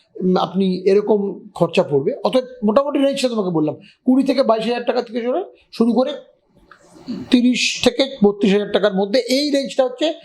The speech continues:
ইমপ্ল্যান্টেশনের খরচ। এবার ক্রাউন, যার উপরে দাঁতটা বসবে, সেই ক্রাউন বিভিন্ন মেটেরিয়াল হয়, সেটা মেটাল থেকে শুরু করে, আহ,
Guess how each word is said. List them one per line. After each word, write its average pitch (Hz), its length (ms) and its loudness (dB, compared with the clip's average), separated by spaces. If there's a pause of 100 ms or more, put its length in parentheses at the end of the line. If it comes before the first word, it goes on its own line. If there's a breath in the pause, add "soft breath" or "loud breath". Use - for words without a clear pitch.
(160 loud breath)
ইমপ্ল্যান্টেশনের 214 580 2
খরচ। 127 220 -4 (260 soft breath)
এবার 240 320 0
ক্রাউন, 262 800 0
যার 220 200 0
উপরে 262 240 0
দাঁতটা 196 380 -2
বসবে, 208 400 -2
সেই 233 120 -4
ক্রাউন 254 400 -2
বিভিন্ন 277 360 2
মেটেরিয়াল 165 500 0
হয়, 107 100 -20 (320 loud breath)
সেটা 247 180 4
মেটাল 233 400 2
থেকে 240 200 0
শুরু 240 220 2
করে, 262 280 0
আহ, - 1040 -6